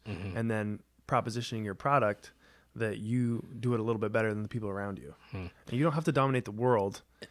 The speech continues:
Speaker 2: You need to dominate your backyard and then go from there.
Speaker 1: Right. And so when you're saying, though, building relationships, do you see any of that happening online? Because I did,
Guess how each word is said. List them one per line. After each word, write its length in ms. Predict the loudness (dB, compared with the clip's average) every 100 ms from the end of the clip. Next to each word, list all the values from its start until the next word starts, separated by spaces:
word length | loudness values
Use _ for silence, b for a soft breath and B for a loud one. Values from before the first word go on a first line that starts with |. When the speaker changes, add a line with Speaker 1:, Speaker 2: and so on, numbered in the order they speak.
| B B B
Speaker 2:
You 80 | 2
need 160 | 4
to 60 | 4
dominate 360 | 4 4 2 0
your 100 | 0
backyard 540 | 0 2 2 2 2
and 80 | -2
then 140 | -4
go 100 | -4
from 200 | -6 -10
there. 100 | -14 -20 _ -2
Speaker 1:
Right. 300 | 0 0 -2
And 160 | -4 0
so 100 | 0
when 180 | 2 0
you're 140 | 2
saying, 400 | 2 2 2 2
though, 120 | 0
building 340 | 0 -2 -2 -2
relationships, 500 | -2 -2 -2 -4 -6
do 100 | -8
you 60 | -2
see 300 | -2 0 -2
any 180 | 0
of 80 | 0
that 160 | 0 -2
happening 280 | -2 -2 -2
online? 460 | -2 -4 -2 -2 -2
Because 240 | -4 -2
I 80 | -2
did, 300 | 0 -2 -2